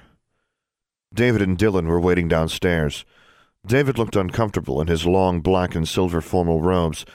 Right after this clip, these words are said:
though Alexandra had to admit they looked quite splendid on him. Dylan was tugging at the collar of a rather ill-fitting bright red robe.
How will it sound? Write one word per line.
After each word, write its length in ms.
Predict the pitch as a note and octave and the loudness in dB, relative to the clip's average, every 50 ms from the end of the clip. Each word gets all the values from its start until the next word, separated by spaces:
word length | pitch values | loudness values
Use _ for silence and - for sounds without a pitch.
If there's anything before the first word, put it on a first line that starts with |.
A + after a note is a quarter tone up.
| - - - - _ _ _ _ | -20 -20 -20 -20 _ _ _ _
though 160 | - G2 G2 | 0 0 2
Alexandra 540 | G2 G#2 G#2 G2+ F#2 G2 G#2+ G#2+ G2 F#2+ F#2 F2+ | 2 2 0 0 0 0 0 2 2 2 0 2
had 140 | F2+ E2+ | 2 2
to 100 | F2 E2+ | 2 2
admit 280 | E2+ E2+ F2 F#2 F2+ - | 2 2 0 0 -2 0
they 80 | F#2+ F#2 | 0 0
looked 280 | F2+ F2 E2 - - | 0 0 -2 -6 -10
quite 260 | - - G#2+ G2 - | -6 -4 -4 -4 -4
splendid 400 | - - - A#2+ B2 G#2+ F2 C2 | -6 -8 -6 -6 -4 -4 -4 -6
on 120 | A#1 G1+ - | -6 -6 -6
him. 220 | D#2 C2 A#1+ - - - _ _ _ _ _ _ _ _ _ _ _ _ - | -6 -8 -8 -10 -12 -16 _ _ _ _ _ _ _ _ _ _ _ _ -6
Dylan 380 | F#2 G#2 B2+ B2+ A2 G2+ A2 | -2 0 0 2 2 2 0
was 180 | G#2 F#2 F2 - | 0 0 -2 -4
tugging 320 | - - G#2+ F#2+ F#2+ F#2 | -4 -2 -2 0 0 0
at 80 | F2 - | 0 -2
the 80 | - | -4
collar 380 | - - - G2+ G2 F#2+ E2+ E2 | -6 -4 -2 0 0 2 2 2
of 140 | E2 D2+ E2 | 0 0 0
a 60 | E2 | 0
rather 340 | D#2+ F2+ F#2+ F#2 E2+ F2+ - | 2 2 0 0 0 0 0
ill-fitting 540 | - B2 A2+ G2 - - A2 G2 F2+ F2 E2+ | 0 -2 -2 -2 -2 -2 -2 0 0 0 0
bright 220 | - F#2+ F#2 - - | 0 0 0 0 0
red 240 | E2 F2+ E2 D2+ F2 | -2 -2 -2 0 0
robe. 360 | F#2+ G2 F2+ E2 D#2 D2 | 0 2 2 0 -2 -4